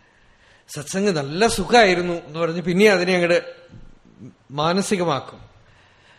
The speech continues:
പിന്നെ അടുത്ത പ്രാവശ്യം സത്സംഗം വരുമ്പോ you again come.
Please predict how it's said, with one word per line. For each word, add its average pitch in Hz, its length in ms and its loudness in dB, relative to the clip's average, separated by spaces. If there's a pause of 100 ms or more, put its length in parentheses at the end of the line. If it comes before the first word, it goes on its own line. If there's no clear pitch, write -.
(120)
പിന്നെ 220 180 0
അടുത്ത 170 220 0
പ്രാവശ്യം 180 520 2
സത്സംഗം 165 400 -6
വരുമ്പോ 175 280 -2 (560)
you 156 100 -4
again 151 320 -2
come. 139 240 -8